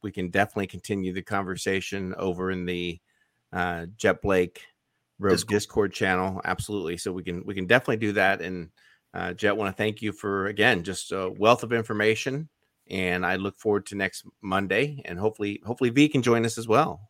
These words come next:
Speaker 1: <laughs> What, what about that?
Speaker 2: Yeah.
Speaker 1: <laughs>
Speaker 2: Yeah. I really, I really enjoy the Rogue News platform.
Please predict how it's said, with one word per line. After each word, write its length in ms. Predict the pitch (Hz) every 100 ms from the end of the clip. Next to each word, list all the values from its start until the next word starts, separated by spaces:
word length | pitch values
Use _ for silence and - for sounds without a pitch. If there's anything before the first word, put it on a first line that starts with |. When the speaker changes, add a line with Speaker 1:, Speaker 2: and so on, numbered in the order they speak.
| _
Speaker 1:
<laughs> 80 | 151 _
What, 240 | - 113 107
what 140 | 110
about 220 | 104 101
that? 220 | 117 110 151
Speaker 2:
Yeah. 160 | 180 - -
Speaker 1:
<laughs> 200 | - 147
Speaker 2:
Yeah. 260 | 143 147 127
I 20 |
really, 400 | 135 147 139 123 127
I 40 |
really 260 | 127 143 139
enjoy 320 | 123 123 127
the 120 | 113
Rogue 300 | 101 113 110
News 240 | 113 117 110
platform. 840 | - 107 - - 120 120 117